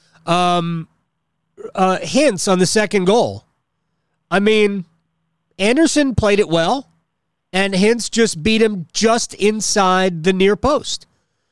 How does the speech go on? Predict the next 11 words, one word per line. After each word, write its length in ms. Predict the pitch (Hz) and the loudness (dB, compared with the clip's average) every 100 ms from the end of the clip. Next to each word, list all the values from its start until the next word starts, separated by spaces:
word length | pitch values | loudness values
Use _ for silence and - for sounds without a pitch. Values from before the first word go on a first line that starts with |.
| _ _ _ - | _ _ _ -4
I 80 | |
mean, 420 | 180 196 196 185 160 _ _ | 0 2 2 -2 -10 _ _
it 100 | 202 | 0
was 180 | 226 196 | 2 0
a 60 | 175 | -2
great, 400 | 147 160 185 - _ | 0 0 0 -4 _
it 60 | 160 | -8
was 100 | 147 | -4
a 40 | |
great 240 | 147 156 196 | 0 0 0
shot. 380 | 226 202 175 | -2 -2 -4